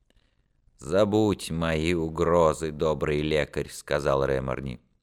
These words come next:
"Но впредь остерегайся искушать меня. Такие, как я, не терпят шуток по поводу своих страданий.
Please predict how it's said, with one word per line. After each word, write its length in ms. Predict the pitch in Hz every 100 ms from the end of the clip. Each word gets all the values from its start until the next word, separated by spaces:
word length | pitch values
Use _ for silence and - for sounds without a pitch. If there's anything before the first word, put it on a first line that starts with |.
| _ _ _ _ _ _ _ _ _
"Но 260 | 78 90 104
впредь 640 | - - 139 156 139 113
остерегайся 1200 | 113 - - 123 139 101 92 90 87 - 90 90
искушать 680 | - - 90 - 87 85 -
меня. 540 | 87 82 80 78 82 _ _ _ _ _ _ _ _
Такие, 440 | - 90 113 120 110
как 240 | 110 -
я, 260 | 101 113 104
не 220 | 107 110
терпят 420 | 117 90 - 82
шуток 560 | - - 127 107 85 -
по 140 | 87
поводу 380 | 98 98 92 92
своих 360 | - 85 85
страданий. 720 | - - 92 92 76 64 53